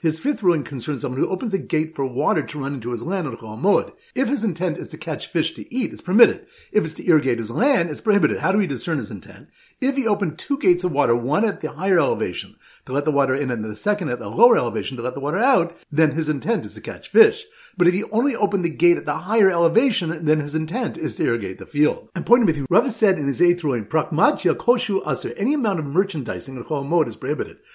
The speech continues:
Rabbi Yossi Bar Avin said, "Ubedavra avid mutter," but in the case of a loss, it is permitted. Rashi explains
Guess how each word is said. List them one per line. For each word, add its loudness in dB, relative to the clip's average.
Rabbi -6
Yossi 2
Bar -2
Avin 2
said, -4
"Ubedavra 0
avid 2
mutter," -2
but -2
in -2
the -2
case -8
of -4
a 0
loss, 0
it 4
is 4
permitted. 0
Rashi 2
explains -2